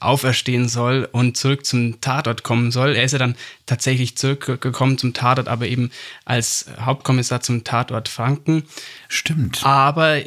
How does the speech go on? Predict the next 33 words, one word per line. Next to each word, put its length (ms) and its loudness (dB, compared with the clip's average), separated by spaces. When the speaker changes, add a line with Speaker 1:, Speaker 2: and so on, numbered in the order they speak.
Speaker 1:
da, 280 4
da, 300 0
das 400 0
war 100 0
für 80 0
mich 180 2
ein 120 -4
Thema, 320 2
weil 120 2
ich 120 0
mir 100 2
halt 140 -2
dachte, 220 -2
okay, 180 0
gut, 220 -4
da 100 0
gibt's 420 -4
anscheinend 600 0
eine 180 0
Fanbase, 640 0
die 340 0
den 160 2
Tatortassistenten 840 0
aus 160 -4
München 460 0
da 160 2
ein 480 0
gewisses 400 0
Bild 280 0
zu 120 -4
dem 200 0
hat 200 0
und 420 -4